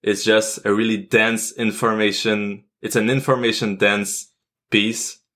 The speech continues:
And it's a completely different style. And I, I, I think that's also why it's, it may be intimidating. It's because the w-, just the way the, the, the sentences are, are written is just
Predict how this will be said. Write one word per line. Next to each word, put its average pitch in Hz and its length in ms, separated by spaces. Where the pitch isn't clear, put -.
And 104 120
it's 98 140
a 101 80
completely 113 460
different 104 400
style. 107 480
And 90 420
I, 107 80
I, 117 380
I 110 40
think 135 300
that's 123 220
also 107 280
why 101 260
it's, 98 320
it 107 160
may 104 160
be 123 100
intimidating. 139 840
It's 92 140
because 98 580
the 104 160
w-, 95 240
just 143 240
the 113 80
way 113 540
the, 92 540
the, 82 120
the 95 200
sentences 113 760
are, 95 160
are 92 220
written 117 560
is 92 220
just 95 460